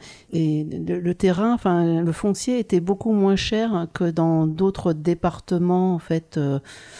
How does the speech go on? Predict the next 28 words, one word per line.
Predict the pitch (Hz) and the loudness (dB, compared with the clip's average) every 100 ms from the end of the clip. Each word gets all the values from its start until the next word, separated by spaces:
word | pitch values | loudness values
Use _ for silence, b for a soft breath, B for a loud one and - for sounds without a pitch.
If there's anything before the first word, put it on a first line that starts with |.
| B - | B -8
plus, | 170 156 156 | -4 -2 -4
un | - | -6
peu | 156 160 | -4 -4
plus | - | -6
pro-, | 170 - 170 147 | -8 -6 -6 -6
peu, | 175 | -8
plus | 160 175 165 | -6 -4 -2
au | 165 | -4
sud. | - 202 214 185 | -2 0 0 0
Ou, | 156 156 151 - B B B - | 0 0 -2 -6 B B B -2
et, | 196 180 175 | 4 4 6
euh, | 165 170 | 4 0
beaucoup | - 180 190 - | -2 -2 -2 0
de | 185 | 2
gens | 214 | 2
qui | 220 185 | 2 -2
cherchaient, | 160 196 - - 202 226 | 0 -2 -2 0 0 0
par | 240 170 | 0 0
exemple, | 180 180 | 0 0
avaient | 170 165 | 0 -2
cherché | - 165 - 180 180 | -2 -4 -2 -2 0
avant | 156 160 170 | 0 0 0
dans | 160 | 0
le | |
Gard, | 160 165 170 180 | 0 0 0 -2
dans | 160 156 | -2 -2
l'Hérault, | 175 156 170 180 185 | -2 -2 0 0 0
euh, | 156 | -2